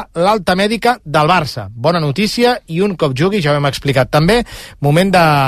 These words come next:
reprendre les converses sobre el seu futur. I finalment s'ha tocat també en aquesta reunió de la Junta,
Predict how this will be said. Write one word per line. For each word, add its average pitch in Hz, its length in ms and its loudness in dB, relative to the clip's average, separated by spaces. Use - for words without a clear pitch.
reprendre 190 480 0
les 156 160 -2
converses 175 480 -4
sobre 202 460 0
el 147 180 -2
seu 185 160 0
futur. 143 380 -2
I 175 160 0
finalment 220 400 2
s'ha 226 160 0
tocat 175 320 2
també 156 240 2
en 147 80 0
aquesta 180 240 -2
reunió 175 240 0
de 202 80 2
la 170 80 2
Junta, 220 400 2